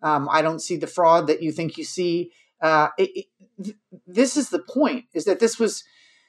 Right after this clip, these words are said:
i-, if you, there is no evidence that Justice Alito was gonna do what Sidney Powell was asking him to do, but she wanted to delay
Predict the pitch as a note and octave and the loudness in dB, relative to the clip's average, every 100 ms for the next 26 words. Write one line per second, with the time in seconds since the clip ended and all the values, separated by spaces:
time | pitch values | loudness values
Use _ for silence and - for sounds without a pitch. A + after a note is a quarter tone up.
0 | _ - F#3+ G3+ A3 A3+ A#3+ _ _ _ | _ -6 2 2 2 0 -2 _ _ _
1 | _ _ _ _ _ _ _ G3+ C4 D4+ | _ _ _ _ _ _ _ 2 4 4
2 | A#3 B3 A#3 A#3+ C4+ B3+ B3+ A3+ G#3+ G#3+ | 2 2 2 2 -2 -2 -2 2 0 0
3 | G3+ G3+ G3 G#3+ A3 F#3+ F#3 G3+ F3+ F#3+ | -6 -4 -4 0 2 0 -2 -4 -4 -2
4 | G#3+ G#3 D3 G3 F#3+ - - F#3 F#3+ F3+ | -2 -2 -2 -2 -2 -6 -2 0 0 0
5 | - F#3+ F#3 F#3+ F3+ E3+ F#3 E3+ A3 F3+ | 2 0 0 -6 -6 -6 -8 -4 -2 -2
6 | - - A#3+ A3 A3 A3 A3 G3+ D#3 E3 | -4 -4 -4 -2 0 0 0 -4 -4 -2
7 | E3+ F#3 G#3 A#3 A#3+ | 2 4 4 2 0